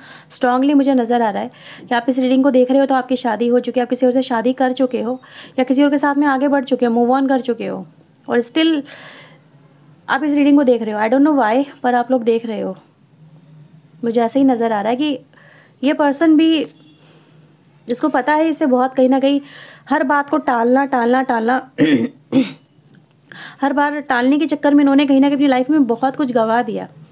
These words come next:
बहुत कुछ खो दिया, हर चीज़ इन्होंने बिगाड़ ली है खुद। अपनी life का हर एक पुर्जा पुर्जा इन्होंने destroy कर लिया है, वो मुझे नज़र आ रहा है। मतलब अगर आप सही समय पे oiling नहीं करोगे, वही है ना,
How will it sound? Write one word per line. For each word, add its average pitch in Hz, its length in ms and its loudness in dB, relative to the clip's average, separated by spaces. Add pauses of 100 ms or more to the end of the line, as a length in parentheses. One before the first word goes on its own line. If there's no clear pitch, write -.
(160)
बहुत 240 220 -2
कुछ 311 160 -2
खो 262 220 4
दिया, 208 260 -4 (720)
हर 302 140 -2
चीज़ 349 220 0
इन्होंने 339 220 4
बिगाड़ 247 400 2
ली 269 120 2
है 233 80 2
खुद। 220 260 -8 (520)
अपनी 247 180 0
life 247 240 0
का 285 100 0
हर 247 120 0
एक 269 160 -2
पुर्जा 247 260 0
पुर्जा 262 260 2
इन्होंने 254 320 0 (480)
destroy 233 460 0
कर 262 140 0
लिया 233 200 0
है, 247 100 0
वो 254 180 0
मुझे 247 200 0
नज़र 226 260 -4
आ 208 80 -4
रहा 208 120 -8
है। 247 80 -12 (380)
मतलब 381 260 -2
अगर 392 280 2 (360)
आप - 120 -4
सही 311 360 0
समय 311 320 2
पे 302 120 2
oiling 285 400 2
नहीं 285 240 4
करोगे, 208 380 -2
वही 262 240 0
है 330 60 2
ना, 339 120 2